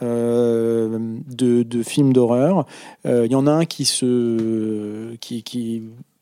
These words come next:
avoue, euh, être un énorme fan de Stephen King et, euh, d'en avoir lu quasi, la quasi-intégralité. Euh, mais au-delà de ça, c'est pas des, des gens qui étaient, euh, des amateurs de films de genre, euh, et, et compagnie. Et donc,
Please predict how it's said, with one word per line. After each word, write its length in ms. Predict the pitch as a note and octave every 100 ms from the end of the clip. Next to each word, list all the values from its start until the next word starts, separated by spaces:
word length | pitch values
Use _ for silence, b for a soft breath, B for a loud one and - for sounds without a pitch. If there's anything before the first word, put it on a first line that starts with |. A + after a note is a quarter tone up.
| _ _ _ _
avoue, 580 | C#3 C3 C#3 D3+ D#3+ D#3
euh, 240 | B2+ A#2+ A#2+
être 220 | C3 - A#2+
un 160 | B2+
énorme 480 | D3+ D#3+ D#3+ D3+ C#3+
fan 300 | C3+ C#3 C#3+
de 60 | B2+
Stephen 360 | - A#2+ B2 B2
King 400 | C#3+ C#3+ C3+ A#2+
et, 320 | C3 B2 B2
euh, 220 | A#2+ A#2 A#2
d'en 100 | A#2
avoir 280 | A#2 A#2+ A#2+
lu 260 | B2+ B2+
quasi, 320 | A#2+ B2 B2+
la 120 | C#3+ B2
quasi-intégralité. 960 | C3+ B2+ C3 B2+ B2 A#2 A#2+ - D3+ - B B B B -
Euh, 400 | B2 A#2 A#2 A#2
mais 140 | A#2+ C3+
au-delà 280 | C#3 C#3
de 40 | B2+
ça, 280 | - D#3 F3
c'est 180 | - A#2+
pas 180 | D3+
des, 300 | D#3 C3 B2
des 100 | A#2+
gens 200 | A#2+ C#3+
qui 100 | D3+
étaient, 240 | B2+ C3+ C3+
euh, 100 | A#2+
des 140 | A2+
amateurs 340 | A#2 A#2 C#3 B2
de 60 |
films 200 | A2 A2
de 100 | A2
genre, 440 | G#2+ A2+ B2+ C3 A#2
euh, 460 | A2+ A#2 A#2 A2+ A#2+
et, 420 | C#3 B2+ A#2+ C3 C3+
et 40 |
compagnie. 460 | B2 A#2 A2+ C3+ G3+ B B B B B B B C#3
Et 60 |
donc, 180 | C3+ D3+